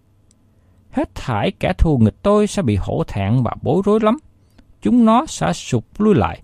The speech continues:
vội vàng bị mắc cỡ." Tại đây chúng ta thấy rằng lời cầu nguyện của tác giả được trả lời. Như trong sách Hebrew đoạn năm câu bảy nói rằng,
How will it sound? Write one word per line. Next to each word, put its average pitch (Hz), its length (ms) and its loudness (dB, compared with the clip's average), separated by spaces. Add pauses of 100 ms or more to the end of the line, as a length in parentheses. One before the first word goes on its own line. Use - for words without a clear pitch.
(500)
vội 104 380 0
vàng 117 300 2 (320)
bị 85 220 -4
mắc - 240 -4
cỡ." 90 160 -2 (1700)
Tại 120 140 0
đây 214 180 2
chúng 285 180 -8
ta 240 120 0
thấy 247 140 -2
rằng 160 240 2 (140)
lời 131 300 0
cầu 107 260 -2
nguyện 95 360 0
của - 120 -8
tác - 240 -6
giả 95 300 -4 (340)
được 95 220 -4
trả 90 140 -6
lời. 123 220 -2 (1900)
Như 196 200 2
trong 214 280 4 (640)
sách - 180 -8 (280)
Hebrew 208 580 2
đoạn 113 360 0
năm 185 180 2
câu 190 160 -2
bảy 98 300 -2
nói 202 200 2
rằng, 131 140 0